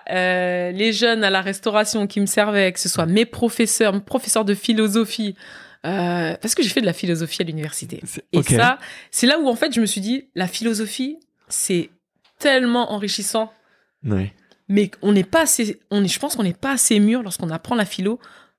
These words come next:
Speaker 1: dans une année de bac, puisqu'on est stressé en disant, « Ah, il faut faire du résultat. »
Speaker 2: Je suis
Speaker 1: Alors que
Speaker 2: tellement
Speaker 1: quand on est
Speaker 2: d'accord.
Speaker 1: plus mûr, la philosophie, en fait, on se dit que les gens, ils,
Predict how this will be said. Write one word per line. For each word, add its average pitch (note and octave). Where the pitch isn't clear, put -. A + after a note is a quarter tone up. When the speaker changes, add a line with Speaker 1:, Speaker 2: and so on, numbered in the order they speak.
Speaker 1:
dans F3
une D#3+
année F3
de D#3+
bac, F#3
puisqu'on -
est G#3
stressé B3+
en A#3+
disant, « G#3
Ah, F#3
il G3+
faut -
faire F#3
du E3+
résultat. » E3+
Speaker 2:
Je -
suis -
Speaker 1:
Alors G#3
que -
Speaker 2:
tellement -
Speaker 1:
quand D4+
on B3+
est A#3+
Speaker 2:
d'accord. G#3
Speaker 1:
plus C#4
mûr, D4
la F3+
philosophie, G3+
en A#3+
fait, C#4
on G#3
se F3
dit A#3+
que -
les F3
gens, G3+
ils, F#3